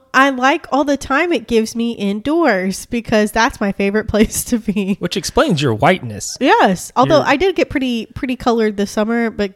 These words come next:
Speaker 1: actually I got, like, the color of, of, of your sweatshirt right now, of a tomato.
Speaker 2: <laughs>
Speaker 1: Just imagine a tomato. I was that color.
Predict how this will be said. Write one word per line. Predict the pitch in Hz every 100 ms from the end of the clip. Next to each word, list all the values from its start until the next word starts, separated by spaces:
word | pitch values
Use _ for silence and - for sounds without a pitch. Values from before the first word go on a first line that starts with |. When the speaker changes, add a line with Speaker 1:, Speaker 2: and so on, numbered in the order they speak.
| -
Speaker 1:
actually | 214 240 277 240
I | 185
got, | 190 180 - -
like, | 185 -
the | 190
color | 202 185 180 -
of, | 180 175 - _
of, | 180 175 170 _ -
of | 175
your | 175 170 165 _
sweatshirt | - 202 - -
right | -
now, | - 135
of | 196
a | 214
tomato. | - 214 208 196 160 180 -
Speaker 2:
<laughs> | - -
Speaker 1:
Just | 247 247
imagine | 247 254 285
a | 285
tomato. | 247 220 180 175
I | 190 202
was | 202
that | 185 165
color. | - 180 - 185